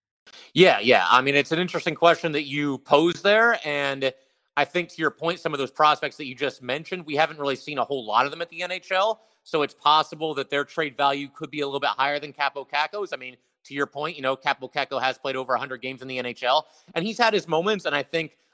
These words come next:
over these first two seasons with the Rangers, he's gradually gotten better and better, become a more assertive player, and somebody who looks like he could take a giant step forward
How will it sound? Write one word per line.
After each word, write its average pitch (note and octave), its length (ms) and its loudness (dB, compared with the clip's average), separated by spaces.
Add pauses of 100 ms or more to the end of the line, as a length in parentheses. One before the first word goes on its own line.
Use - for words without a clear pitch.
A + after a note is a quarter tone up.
(100)
over D#3 160 0
these D#3 160 -8
first E3 260 -2
two E3+ 140 -10
seasons D3 400 -10
with C#3+ 80 -8
the C#3 80 0
Rangers, C#3+ 340 0
he's D3 180 -12
gradually C#3+ 520 2
gotten C#3+ 240 2
better C#3 280 0
and B2+ 100 -10
better, C3 220 0
become C3 260 -12
a B2+ 40 -12
more C3+ 200 -4
assertive C3+ 480 -4
player, C3 380 -2 (280)
and C3 160 -6
somebody D3+ 320 -2
who C#3 120 -10
looks D3+ 200 -8
like C#3 100 -6
he D#3 80 -18
could C#3 160 -12
take D3 160 -6
a B2+ 60 -2
giant C3+ 320 -4
step - 240 -8
forward B2+ 380 -4